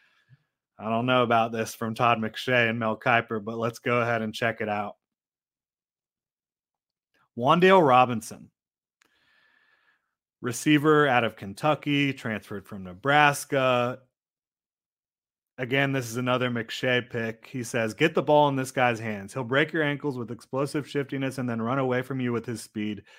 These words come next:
Jacksonville could use another playmaker for Trevor Lawrence." I agree. Um, in terms of, yes, the Jaguars need another playmaker. They need more offensive weapons.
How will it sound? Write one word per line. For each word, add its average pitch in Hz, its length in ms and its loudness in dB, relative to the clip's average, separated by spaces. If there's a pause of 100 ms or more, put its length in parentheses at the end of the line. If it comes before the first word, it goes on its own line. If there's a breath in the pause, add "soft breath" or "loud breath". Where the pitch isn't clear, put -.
Jacksonville 123 500 0
could 120 160 -8
use 113 240 -2
another 113 260 -2
playmaker 110 540 -4
for 104 80 -12
Trevor 101 320 -8
Lawrence." 92 480 -16 (2750)
I 117 160 6
agree. 139 380 6 (520)
Um, 113 580 -2
in 120 180 -8
terms 123 440 0
of, 113 520 -2 (400)
yes, 123 280 2
the - 80 -12
Jaguars 117 480 -2
need 117 120 -4
another 113 280 -4
playmaker. 113 600 -4 (240)
They 110 120 -6
need 117 200 -2
more 117 220 0
offensive 117 460 -2
weapons. 117 500 -4